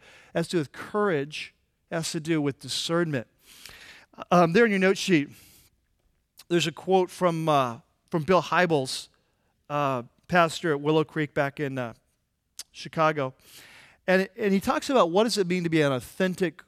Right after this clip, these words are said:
Christian, a real Christian. And he says, "Authentic Christianity is not learning a set of doctrines and then stepping into cadence with people all marching the same way. It's not simply humanitarian service to the less fortunate.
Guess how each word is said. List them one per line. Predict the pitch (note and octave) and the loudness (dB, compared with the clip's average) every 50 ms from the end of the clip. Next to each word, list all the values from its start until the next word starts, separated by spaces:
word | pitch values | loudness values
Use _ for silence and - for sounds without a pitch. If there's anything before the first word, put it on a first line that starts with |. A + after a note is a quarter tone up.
| _ | _
Christian, | - - - D#3+ D3 C3+ - - - C3+ G#2+ - _ _ _ - | -18 -10 -6 -6 -6 -6 -6 -10 -12 -12 -12 -14 _ _ _ -10
a | D3 D3 | -8 -4
real | D3 E3+ F#3 F3 | -2 -2 -2 -2
Christian. | - - E3+ D3+ C#3 - - C3+ B2 A#2 - _ _ _ _ _ _ _ _ _ _ _ _ _ _ _ - | -4 -4 -6 -6 -6 -6 -10 -12 -14 -14 -16 _ _ _ _ _ _ _ _ _ _ _ _ _ _ _ -2
And | F#3+ F#3+ | 0 0
he | G3+ | 0
says, | E3+ G#3 F#3+ | 0 0 0
"Authentic | G#3 G3+ - - C4+ C#4+ C4 - | 0 2 2 2 2 2 2 -2
Christianity | - A3+ G#3 E3+ - - G3 F3+ F#3 F#3 F#3 F3+ D#3+ D3 | -2 -2 -2 -2 -2 -2 0 2 2 2 2 2 2 0
is | C#3+ - | 0 0
not | E3+ F#3 F#3+ G3 G3 | 0 0 0 0 0
learning | F3+ F3+ F3+ E3+ D#3 | 0 0 0 -2 -2
a | C#3+ | -4
set | - - - F#3 D#3+ | -2 0 0 2 0
of | D3 C3 | 0 2
doctrines | D#3 D3+ D#3+ E3 E3+ - - E3 D3+ C3+ C3 - | 2 2 4 2 0 -2 -6 -6 -4 -4 -4 -6
and | D#3 D#3 | -6 -6
then | D3+ D3 | -6 -4
stepping | - - - G#3 F#3+ F3+ - F3+ E3 D#3 | -4 -2 2 2 2 2 0 -4 -4 -4
into | C#3+ C3+ | -4 -6
cadence | B2 - - - F3+ F3 E3+ D3+ C3+ A#2+ A2+ - - - | -6 -6 -4 0 2 2 2 2 -2 -10 -12 -14 -14 -12
with | D3 B2+ - | -14 -12 -8
people | - F#3 F3 - F3 D3+ | -6 -6 -2 0 0 -2
all | - - E3+ D#3+ | 0 0 0 0
marching | D#3 D3 D3 C#3+ D3 D3+ - - D#3+ D3 C#3 | 0 0 2 2 2 0 -2 -8 -10 -8 -8
the | C3+ | -8
same | C3 - - D#3+ C#3+ C#3 B2+ B2+ B2+ | -8 -8 -6 -6 -4 -6 -6 -4 -2
way. | C#3 C#3+ C#3+ C3 A#2+ A2+ _ _ _ _ _ _ _ _ _ _ _ _ | -2 0 0 -2 -4 -6 _ _ _ _ _ _ _ _ _ _ _ _
It's | - D#3+ D#3 - | -4 -2 0 0
not | A3 G#3+ F#3 | 0 0 -2
simply | - - G3+ G3+ - F#3 E3+ | -2 -2 -2 -2 -2 -2 -2
humanitarian | D#3+ C3 D#3+ F3 E3 E3+ E3+ E3+ E3 D3 - - E3+ E3+ D#3+ E3 E3 D#3 | -2 -4 -4 -4 -2 -2 -2 -2 -2 -4 -6 -4 -4 -2 -2 -2 -4 -4
service | C#3+ - - D#3 D3 C#3 C3+ - | -6 -4 -2 -2 -2 -2 -4 -6
to | - - | -10 -8
the | - D3 | -4 0
less | D3 C#3+ C#3 - | 0 0 -2 -2
fortunate. | - - E3 F3 F3 D#3 - - C3+ A#2+ A2+ - | -6 -4 -2 -2 -2 -2 -6 -10 -10 -10 -10 -12